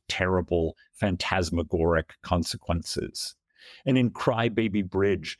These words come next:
a family's desire to escape the mistakes of their daughter seems to call forth an ancient ghost of women's pain.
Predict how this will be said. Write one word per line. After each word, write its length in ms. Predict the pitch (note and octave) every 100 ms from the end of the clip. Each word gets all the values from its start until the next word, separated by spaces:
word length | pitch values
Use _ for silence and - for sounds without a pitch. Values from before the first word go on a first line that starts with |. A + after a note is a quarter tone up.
| _ _ _
a 60 | B2
family's 580 | - B2+ A#2+ A#2 G#2+ -
desire 580 | G2+ F2 F2+ G2 F#2+
to 180 | F2+ -
escape 460 | F#2 - - A2 -
the 80 | F#2+
mistakes 560 | F2+ - - G#2+ G2
of 100 | G2
their 180 | E2 F2
daughter 440 | D#2 G#2+ G#2+ G2 F2+
seems 340 | - A#2+ A2+
to 100 | -
call 340 | - - G#2+ G2+
forth 420 | - G2+ F#2+ -
an 160 | G#2+ G#2 A#2
ancient 480 | A2+ A2+ A#2+ G#2
ghost 480 | F2+ F2+ E2 - - -
of 160 | F2+ F2
women's 400 | F2+ F2 D#2 -
pain. 420 | - E2+ D#2+